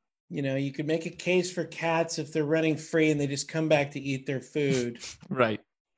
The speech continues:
Speaker 1: And
Speaker 2: Which
Speaker 1: you leave a window open, which is, like, my first cat. That was the deal.
Speaker 2: Yep.
Speaker 1: That's
Speaker 2: Yep.
Speaker 1: the agreement. Like, if you wanna come back,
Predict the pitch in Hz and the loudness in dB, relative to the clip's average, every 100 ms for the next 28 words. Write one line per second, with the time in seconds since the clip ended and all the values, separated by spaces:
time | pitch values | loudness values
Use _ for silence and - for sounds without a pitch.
0 | - 151 147 151 156 147 160 165 151 120 | 0 2 4 6 4 4 2 4 4 4
1 | 107 104 120 123 123 135 127 135 135 143 | 2 -4 -4 -4 -6 -6 -2 -2 0 -2
2 | 139 147 139 - 139 131 120 - - 135 | -2 -2 -4 -4 -4 -2 -4 -8 -4 -2
3 | 123 123 - 131 127 139 113 95 - 123 | -2 -4 -8 -6 0 2 2 -4 -2 6
4 | 120 - _ _ _ - 135 127 - 143 | 6 4 _ _ _ -2 4 4 4 -2
5 | 127 151 151 135 117 117 117 143 139 156 | -2 -2 0 -2 -6 -10 -12 -4 -2 0
6 | 160 175 180 180 180 180 - | 0 0 2 4 4 2 -4